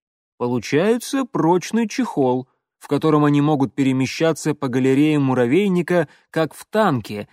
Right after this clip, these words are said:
не опасаясь муравьиных атак. Клещи Macrochelys rettenmeyeri нашли свой собственный способ избежать пинка муравьиной ногой, заняв её место.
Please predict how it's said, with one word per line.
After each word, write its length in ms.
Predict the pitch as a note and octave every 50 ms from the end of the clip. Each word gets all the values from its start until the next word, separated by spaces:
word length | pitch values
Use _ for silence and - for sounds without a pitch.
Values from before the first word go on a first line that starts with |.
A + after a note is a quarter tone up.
| _ _ -
не 160 | C#3+ D3 D3+
опасаясь 720 | C#3 C3 - C#3 C3+ - - F3 F3+ F3 E3+ E3 D3 -
муравьиных 680 | D#3 D#3 D#3 C#3+ C#3+ C#3 B2 C3 D3 D3 C#3 C3+ - -
атак. 480 | C3+ C3 - - G2+ - - _ _ _ _ _ _ _ _ _ _ _ _ _ _ _ _ _ _ _
Клещи 800 | - A2+ A2 B2 B2+ A2+ - - - - F3 F#3 F#3 D#3+ C3 - _ _ _ _ _ -
Macrochelys 960 | C3 D3+ D3+ D3 D3+ D3 D3 C3+ - - E3+ F3 D#3+ C#3+ C#3+ C3+ - - -
rettenmeyeri 1120 | - C#3 D3+ D3+ D3 - C#3+ C#3 C#3 C#3 E3 G#3+ B3 A#3 G3 C#3+ A#2 G#2+ G#2 A2 G#2 - - _ _ _ _ _ _ _ _ _
нашли 440 | - B2+ B2+ B2+ - - F#3+ A#3+ B3
свой 300 | G3+ - G#3+ A3+ B3 A3+
собственный 680 | - - - A#3+ A3 D#3+ - - - C#3 C3+ C3 C3 C3
способ 580 | - - - - A3 G#3+ F#3 - G3 F#3+ F3 - _
избежать 720 | F#3 E3 C#3 C3 B2+ D3 D3 B2+ B2 F3 F3+ F3+ - -
пинка 460 | - D3+ C#3 B2 - - E3 F3 F3
муравьиной 600 | E3 D#3+ D#3 D#3 D3+ C3 C3+ D#3 E3+ D#3+ D#3 D#3+
ногой, 540 | D#3 D#3+ E3+ E3+ E3+ G#3 A3 F3 B2+ A2 G2+ - - - -
заняв 580 | C3+ A#2 C#3+ D3 D3+ D#3 F3+ G3 F#3+ E3 -
её 400 | C#3+ B2+ C#3 D#3 D3 C#3 D#3 D#3+
место. 640 | D#3 D#3+ D#3+ D#3 A#2 G2+ - - - - - - -